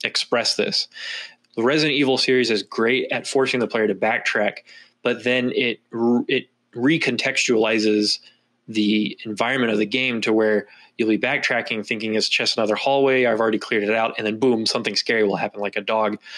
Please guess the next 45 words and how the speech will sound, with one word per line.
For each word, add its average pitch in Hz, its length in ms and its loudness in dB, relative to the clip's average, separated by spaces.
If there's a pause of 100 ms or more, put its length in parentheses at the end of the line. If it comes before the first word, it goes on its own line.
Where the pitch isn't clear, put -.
(180)
the 117 80 -2
classic 113 440 -4
dog, 110 420 -2 (320)
uh, 104 220 -2
jumping 107 440 -2
out 107 260 -2 (240)
of 101 440 0 (420)
the 123 80 2
window 110 360 2
and 101 200 -2
shattering 113 400 0
the 101 80 -2
glass. 101 340 0
It's - 100 -6
a 82 40 -6
great, 123 440 0 (480)
great, 127 360 0 (380)
uh, 101 280 -2
horror 117 380 2
gaming 107 360 0
moment. 104 360 0 (720)
And 110 180 -4
so 113 340 2
the 104 120 -2
Resident 127 300 2
Evil 113 180 2
series 107 360 2
is 98 140 0
really 101 220 2
good 98 140 0
at 90 120 0
doing 98 240 -2
this, 101 180 -4 (120)
earning 156 260 2
the 131 80 2
player's 110 540 0
trust - 300 0
so - 80 -4
that 98 140 -4
they 101 100 0
can - 220 -12
shatter 104 360 0
it. - 140 -2
So 110 300 0 (520)
in 120 300 0